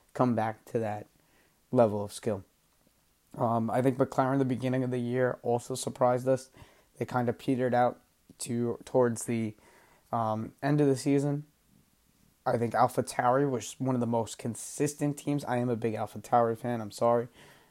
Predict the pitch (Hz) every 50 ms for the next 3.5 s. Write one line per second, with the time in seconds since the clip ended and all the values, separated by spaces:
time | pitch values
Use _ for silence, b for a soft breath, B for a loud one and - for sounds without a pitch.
0 | B B _ - 120 113 110 107 120 123 123 120 120 113 113 117 113 110 110 110
1 | 110 107 107 104 - - 120 110 104 - - 147 151 - 156 156 151 151 - 147
2 | 143 147 147 151 156 151 - - _ _ _ _ - _ _ _ _ _ _ _
3 | - 135 139 139 135 139 147 151 160 156